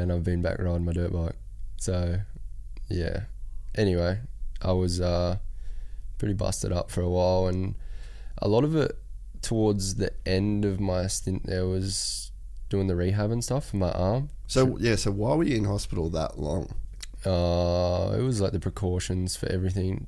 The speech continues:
Speaker 2: Yep.
Speaker 1: S-, just to monitor me, see how everything was healing. Uh, they had to keep a really close eye on me because it was obviously, you know, it was a major injury and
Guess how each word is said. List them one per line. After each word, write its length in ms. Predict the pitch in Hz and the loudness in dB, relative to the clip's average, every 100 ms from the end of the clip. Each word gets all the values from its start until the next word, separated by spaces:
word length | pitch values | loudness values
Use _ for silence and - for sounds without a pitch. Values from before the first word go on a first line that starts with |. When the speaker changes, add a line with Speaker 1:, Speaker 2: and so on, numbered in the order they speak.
| - | -2
Speaker 2:
Yep. 140 | 90 | 0
Speaker 1:
S-, 200 | 82 - - | 0 -2 -4
just 240 | - 98 | -2 -2
to 60 | - | 0
monitor 420 | 90 87 90 - | 2 2 0 0
me, 300 | 95 90 90 | 0 0 0
see 220 | 90 101 98 | -2 -2 -2
how 100 | 95 | 0
everything 380 | 95 92 92 101 | 0 0 -2 -2
was 140 | 95 | -2
healing. 600 | - 92 92 92 92 92 - - - - - - - | 0 0 2 2 0 -2 -8 -14 -14 -14 -14 -12 -6
Uh, 280 | 90 87 85 | -2 0 0
they 120 | 87 | 2
had 140 | 90 95 | 0 0
to 80 | |
keep 180 | 95 87 | -2 0
a 40 | 90 | 2
really 300 | 87 90 87 | 2 2 0
close 300 | 87 87 - | 0 0 0
eye 220 | 92 90 | 2 2
on 80 | 90 | 2
me 120 | 87 | 0
because 400 | 87 - 85 85 | 0 0 -2 -2
it 100 | - | 0
was 420 | 90 87 85 - - - - - - - - | 0 0 0 -4 -8 -14 -14 -14 -14 -14 -6
obviously, 560 | - 90 90 - 85 98 - - - - - - - - | -2 0 0 0 -2 -2 -6 -10 -12 -14 -14 -14 -12 -6
you 80 | 92 | -2
know, 80 | |
it 120 | 92 95 | -2 -2
was 120 | 87 | 0
a 60 | 90 | 0
major 380 | 85 82 85 - | 0 0 0 0
injury 480 | 90 90 87 85 82 | 0 0 0 2 0
and 300 | 85 - | 0 -4